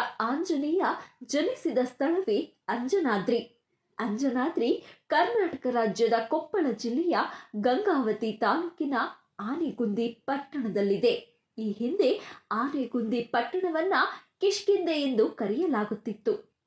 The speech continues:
ಈ ಅದ್ಭುತವಾದ ಆನೆಗುಂದಿ ಪಟ್ಟಣ ತುಂಗಭದ್ರಾ ನದಿಯ ದಂಡೆಯ ಮೇಲಿದೆ.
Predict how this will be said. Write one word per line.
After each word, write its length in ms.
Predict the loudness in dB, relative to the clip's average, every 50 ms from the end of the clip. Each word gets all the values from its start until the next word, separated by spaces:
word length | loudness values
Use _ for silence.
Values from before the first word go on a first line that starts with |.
| _ _ _ _ _ _ -4
ಈ 240 | -4 -2 -4 -4 -4 -2
ಅದ್ಭುತವಾದ 680 | -2 -2 -4 -6 -8 -6 -2 0 2 4 4 4 4 2 0 -2 -2 -8
ಆನೆಗುಂದಿ 680 | -6 -6 -4 -2 -2 -2 -2 0 -2 -2 0 0 -2
ಪಟ್ಟಣ 480 | 0 0 -2 -4 -2 -2 -2 -2 0 0 0 0 -2 -4 -10 -20 -20 -20 _ _ _ -2
ತುಂಗಭದ್ರಾ 680 | 0 0 2 2 2 4 2 2 2 2 0 0 0
ನದಿಯ 320 | 0 0 0 0 2 2 2 2 0 0
ದಂಡೆಯ 380 | -2 -2 -2 0 0 0 2 2
ಮೇಲಿದೆ. 720 | 0 2 2 2 2 2 4 4 2 2 0 -4 -10 _